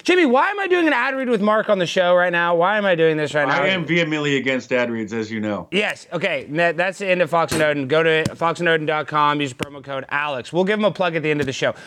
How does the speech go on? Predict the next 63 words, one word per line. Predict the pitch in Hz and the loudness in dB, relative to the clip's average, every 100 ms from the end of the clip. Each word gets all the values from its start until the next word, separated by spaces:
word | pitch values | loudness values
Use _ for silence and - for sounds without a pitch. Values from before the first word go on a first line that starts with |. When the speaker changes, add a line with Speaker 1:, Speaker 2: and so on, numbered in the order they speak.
| - - | -8 -2
Speaker 1:
All | |
right. | 196 165 - - | 0 -2 -6 -8
I | |
had | 170 240 | -8 -8
to | 185 | -6
do | 233 | -4
that. | 196 | -2
My | 165 | -2
producer's | 180 190 214 190 | -2 -2 -2 0
in | 196 | 0
my | 185 | 0
ear. | 185 170 98 | 0 -2 -4
"Just | - 127 | -10 -6
say | - 180 | -2 -2
Fox | 226 240 233 | 0 0 0
and | 240 | 2
Oden. | 247 147 | 2 0
Say | 175 196 | -2 0
Fox | 226 226 | 0 0
and | 226 | 0
Oden." | 233 190 - - - _ - | 0 0 -4 -14 -20 _ -10
How | - 196 269 | -6 -2 -2
do | 285 | -2
you | 226 | 0
Speaker 2:
Yeah. | 160 | 2
Speaker 1:
deal | 180 269 | 2 2
with | 262 | 2
it? | 170 | 2
Is | 143 | 2
this | 233 208 | 0 2
why | 247 | 0
you're | 247 | 0
solo? | 214 214 220 240 240 | 0 2 4 4 4
Is | 185 | 2
this | 208 | 0
why | 220 226 | 0 0
you | 208 | 0
just | 208 | -2
have | 208 190 | -2 -2
a | |
small | - 208 208 | -2 0 2
team? | - 208 214 226 - - | 2 0 0 -2 -6 -14
Because | - 185 | -6 -2
you | 202 | 2
don't | 202 | 2
wanna | 202 | 2
deal | 180 202 | 2 2
with | 185 | 2
incompetent | 185 175 196 190 185 190 | 0 0 -2 -2 0 0
idiots | 170 180 196 185 | 0 0 0 0
like | 175 | 0
my | 170 | 0
producer. | 165 175 185 | -2 -2 -4
Show | - - 330 | -4 0 2
a | 311 | 2
three | 226 233 | 2 2
box | 214 214 220 | 2 0 -2
of | 202 | -4
Jimmy. | 156 196 202 | -2 -2 0
He | |
went | 240 285 | 0 0
to | 240 | -2
Princeton. | - 226 226 - 170 147 | -2 -2 0 -2 -2 -2